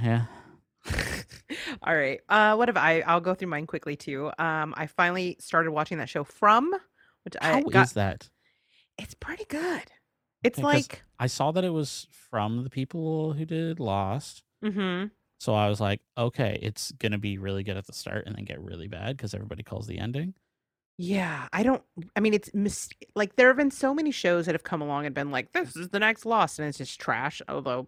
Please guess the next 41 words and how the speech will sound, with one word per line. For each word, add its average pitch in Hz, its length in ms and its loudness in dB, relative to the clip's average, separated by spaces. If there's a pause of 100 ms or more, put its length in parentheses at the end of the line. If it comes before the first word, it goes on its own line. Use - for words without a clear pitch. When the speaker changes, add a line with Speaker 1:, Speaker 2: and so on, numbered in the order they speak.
Speaker 1:
Yeah. - 240 -6
Speaker 2:
we 156 220 -8
can 139 180 -4
get 131 180 -6
into 123 160 -8
how 131 100 -6
we 131 60 -10
feel 127 140 -10
about - 200 -12
Lost, 85 360 -8
but 185 260 6
you 196 140 -2
know 185 80 4
what 165 100 2
I 156 80 -2
mean? 147 280 -10 (440)
Um, 175 500 2
this 226 300 2
one 269 160 0
is, 185 160 -2
like, 139 160 -6
much 127 400 -4
more, 151 540 2
like, 135 140 -8
hard 139 420 2
horror. 143 580 -4
Like, 135 160 -8
it's - 240 -14
not 135 380 -2 (120)
just, 143 300 -4
it's 208 120 0
mysterious 170 920 2
and 165 140 -6
it's, 151 140 -8
like, 110 80 -4
Speaker 1:
Mm-hmm. 110 40 -8
Speaker 2:
Twilight 160 440 2
Zone-y, 131 340 -8 (100)
but 143 240 -2
it 160 140 -2
is 151 400 -4